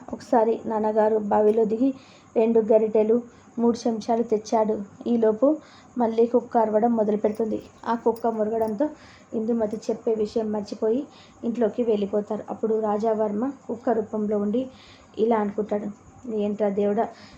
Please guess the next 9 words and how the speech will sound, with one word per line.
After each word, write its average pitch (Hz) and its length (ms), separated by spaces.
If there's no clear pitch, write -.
ఎన్నిసార్లు 220 720
వీరికి 214 360
నా 214 180
భాషలో 202 480
అర్థమయ్యేటట్టు 208 800
చెప్పినా 220 340
అర్థం 214 340
చేసుకోవడం 214 460
లేదు. 202 340